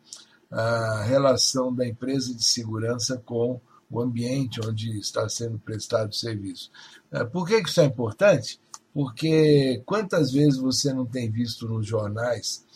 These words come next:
e na, na, nas notícias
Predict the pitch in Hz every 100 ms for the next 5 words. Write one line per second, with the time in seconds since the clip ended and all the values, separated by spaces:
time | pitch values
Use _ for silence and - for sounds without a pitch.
0 | - - _ _ 113 110 110 110 110 107
1 | 110 113 113 110 101 101 113 110 117 117
2 | - 151 165 - 104 - -